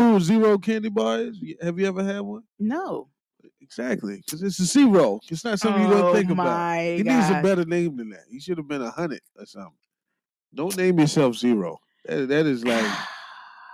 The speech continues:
Speaker 1: He's the worst.
Speaker 2: It's not. He has, makes very good music. But anyways, um,
Speaker 1: Sub-Zero.
Speaker 2: so if y'all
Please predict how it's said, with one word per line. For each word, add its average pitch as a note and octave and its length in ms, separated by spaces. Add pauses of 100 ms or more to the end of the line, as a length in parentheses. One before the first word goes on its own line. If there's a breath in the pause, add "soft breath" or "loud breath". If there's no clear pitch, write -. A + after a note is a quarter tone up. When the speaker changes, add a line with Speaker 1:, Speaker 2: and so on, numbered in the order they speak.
(540 loud breath)
Speaker 1:
He's A#2 80
the B2 60
worst. G#2 600 (180)
Speaker 2:
It's B3+ 220
not. G#3+ 300
He C#4 200
has, A#3 200
makes F3+ 320
very E3 220
good D#3+ 140
music. D#3+ 300
But E3 180
anyways, D#3+ 680 (640 loud breath)
um, A3+ 380
Speaker 1:
Sub-Zero. - 180
Speaker 2:
so C4+ 240
if B3 120
y'all D4+ 120